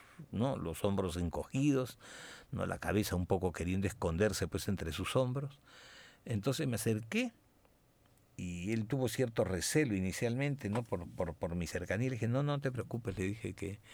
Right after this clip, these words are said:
no, este, "Cuéntame", le digo, "¿cómo te llamas?". "Marcelo", me dijo. "Ah, y recién llegas, pues".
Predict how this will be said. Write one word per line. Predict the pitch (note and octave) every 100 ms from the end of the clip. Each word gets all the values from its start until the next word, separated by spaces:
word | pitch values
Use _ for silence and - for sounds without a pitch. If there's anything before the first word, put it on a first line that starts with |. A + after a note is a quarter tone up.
| - - - - - - - -
no, | G2 G#2+
este, | - - F2+ E2+ E2+ - - - - - - _ - - _ _ - _
"Cuéntame", | D3+ D#3+ D3+ C3
le |
digo, | C#3
"¿cómo | D3+ D3
te | C#3+
llamas?". | C#3+ A2
"Marcelo", | E2+ F2 F2+ - B2 G2
me | F#2+
dijo. | F#2 F#2+ - - - - - _
"Ah, | C3 C#3+ D3 D#3
y | A#2 G2 G2 F#2 - - _ - - -
recién | F#2+ F#2+ - C3+ C3
llegas, | B2 A#2+ F#2
pues". | -